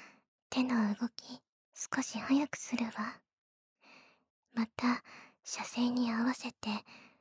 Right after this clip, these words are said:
ピュッ、ピュッって言ってあげるから。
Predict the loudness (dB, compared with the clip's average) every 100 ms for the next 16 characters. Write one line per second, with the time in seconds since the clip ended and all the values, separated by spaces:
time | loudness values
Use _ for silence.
0 | _ _ _ -4 -4 -6 _ _ _ -2
1 | 0 0 -4 _ -6 -6 -8 _ -2 -2
2 | -4 -10 -10 -14 -16 -20